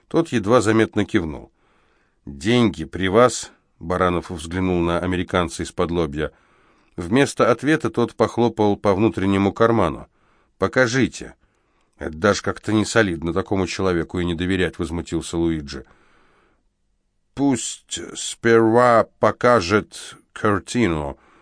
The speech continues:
проговорил сам американец, хотя и с акцентом, но вполне разборчиво. Баранов опасливо огляделся по сторонам.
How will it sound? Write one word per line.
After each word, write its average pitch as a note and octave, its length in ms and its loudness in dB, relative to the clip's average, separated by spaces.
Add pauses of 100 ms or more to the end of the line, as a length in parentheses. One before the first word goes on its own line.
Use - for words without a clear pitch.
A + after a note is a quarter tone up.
(140)
проговорил F2 520 0
сам D#2+ 280 -2
американец, E2 640 -2
хотя F2 340 -2
и D#2+ 60 -2
с - 100 -8
акцентом, E2+ 560 -4
но E2+ 100 -2
вполне E2+ 380 -2
разборчиво. D#2 720 -6 (840)
Баранов F2+ 480 2
опасливо E2+ 640 0
огляделся F2 640 -4
по E2+ 100 -6
сторонам. F2+ 560 0